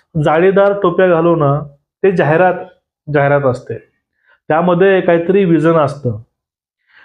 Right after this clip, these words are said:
किंवा ज्या आपण एखाद्या गोष्टी करतो त्या गोष्टी खरंच सगळ्या काही चांगल्या आहेत आणि ते सगळ्यांच्या भल्यासाठी आहेत, पण या ठिकाणी या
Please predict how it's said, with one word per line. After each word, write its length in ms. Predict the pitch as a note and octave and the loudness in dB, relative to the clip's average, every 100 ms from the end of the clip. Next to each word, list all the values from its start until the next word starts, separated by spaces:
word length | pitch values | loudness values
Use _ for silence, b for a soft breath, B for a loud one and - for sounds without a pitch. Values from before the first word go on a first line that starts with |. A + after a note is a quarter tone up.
| b | b
किंवा 240 | F#3 G#3+ A#3 | 0 2 2
ज्या 240 | F3 G3+ | 2 2
आपण 380 | A3+ F3 A3 A3 | 2 2 2 0
एखाद्या 340 | A#3 A3 A3+ | 0 0 0
गोष्टी 360 | G#3+ G#3+ - A3+ | 2 0 0 -2
करतो 360 | G#3+ G#3 G#3+ | -2 0 -2
त्या 200 | A3+ A3+ | -2 -2
गोष्टी 400 | G#3+ G#3 G3+ A3 G#3+ | 0 0 -2 -8 -4
खरंच 480 | F3+ A3 A3 A3 G#3+ | -2 -2 0 -4 0
सगळ्या 280 | F#3 F#3+ | 0 0
काही 180 | G3 G3 | 2 0
चांगल्या 440 | G3 E3+ E3 E3 D#3+ | 0 -2 0 0 2
आहेत 260 | D3 D3+ C3+ C3 _ _ _ | 2 0 -2 -10 _ _ _
आणि 180 | C#3+ D3+ | -4 -4
ते 560 | D#3 G3 F#3 D#3+ D#3+ G3+ F#3+ b b - - | -2 0 2 2 0 -2 -8 b b -14 -6
सगळ्यांच्या 560 | D#3 E3+ F#3 F#3+ G3 G#3 | 0 2 2 2 0 0
भल्यासाठी 560 | D#3 D#3+ D#3+ D3 C#3+ | 2 0 0 -2 0
आहेत, 320 | D3 B2+ C3+ E3 _ | 0 0 -2 -6 _
पण 140 | F#3+ | -2
या 140 | F3 F3 | 0 0
ठिकाणी 600 | E3+ F3 F3 F#3 G3 F3+ | -2 -2 -2 0 -2 0
या 280 | D#3+ F#3 | 2 0